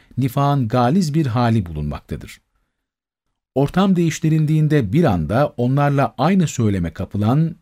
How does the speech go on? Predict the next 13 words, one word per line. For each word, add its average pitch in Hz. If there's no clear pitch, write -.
nice 151
insan 95
var. -
Dün 165
sapıklık, 117
bidat, 104
hatta 127
küfür 190
dediği 95
bir 78
inanca 104
ihtilaflı 156
diyebilmiştir. 95